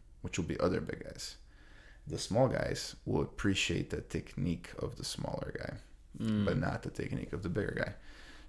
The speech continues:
Speaker 1: To me, a healthy sign is when you see a school where there is a, a, either a, a big, you know, instructor or a small instructor, but the upper belts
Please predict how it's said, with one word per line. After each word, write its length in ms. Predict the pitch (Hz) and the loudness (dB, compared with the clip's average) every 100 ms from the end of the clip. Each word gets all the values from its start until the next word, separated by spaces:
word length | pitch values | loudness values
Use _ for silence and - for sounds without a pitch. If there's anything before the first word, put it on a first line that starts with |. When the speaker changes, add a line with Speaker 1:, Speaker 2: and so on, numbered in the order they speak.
| - | -4
Speaker 1:
To 100 | 87 | 2
me, 300 | 98 101 85 | 4 4 2
a 180 | - 76 | 2 2
healthy 420 | - 85 - 78 | 4 4 4 2
sign 340 | - 90 82 | 4 4 4
is 120 | 82 | 2
when 100 | 85 | 2
you 80 | 90 | 2
see 180 | 92 - | 2 2
a 40 | |
school 280 | - - 90 | 0 2 4
where 120 | 82 | 4
there 160 | 80 - | 4 4
is 160 | 82 - | 4 2
a, 260 | 69 65 - | 2 2 0
a, 200 | - 64 - | -2 -2 -2
either 360 | 87 85 80 - | 2 4 4 2
a, 220 | - - - - - - | 2 2 0 -4 -6 0
a 220 | 143 175 - - 110 | 0 0 -6 -6 2
big, 240 | 90 85 117 - - - | 4 4 -2 -12 -16 -4
you 100 | 87 | 0
know, 140 | 82 - | 0 0
instructor 460 | 139 - 82 - - | 0 2 0 2 2
or 60 | |
a 40 | - | 2
small 240 | - 113 | 4 4
instructor, 480 | 92 - - - - - - - - - - | 4 0 0 -2 -4 -8 -18 -16 -16 -12 -4
but 440 | 85 92 151 - | -2 6 6 6
the 200 | - - | 2 4
upper 220 | 82 - | 4 2
belts 420 | - - 76 - | 2 4 2 2